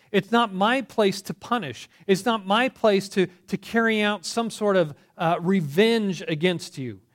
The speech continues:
It's not my place. That belongs to God. It is not my place. Um, and so Joseph said, "I am, am I in the place of God?" I think there's a, maybe a couple of points here that are really important. One is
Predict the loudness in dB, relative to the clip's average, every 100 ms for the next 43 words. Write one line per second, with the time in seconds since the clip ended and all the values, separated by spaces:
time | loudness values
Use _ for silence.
0 | _ -8 -6 -2 -2 0 -4 -4 -4 -8
1 | -8 -14 -20 _ -4 -4 -4 -8 _ -10
2 | -8 -8 -10 -12 -10 -8 -8 -10 -10 -8
3 | -8 -10 -10 -12 -12 _ _ _ _ -12
4 | -12 _ -16 -16 -18 -20 -20 _ _ _
5 | _ -6 -4 -4 -8 -12 -10 -8 -6 -8
6 | -8 -14 -10 -8 -8 -10 -10 -10 -10 -14
7 | -14 -14 -10 -10 -10 -12 -12 -12 -16 -16
8 | -14 -14 -14 -16 -12 -12 -12 _ _ -14
9 | -6 -4 -4 -6 -4 -2 -2 -2 -2 -4
10 | -4 -8 -6 -8 -6 -6 -6 -8 -8 -8
11 | -2 0 -2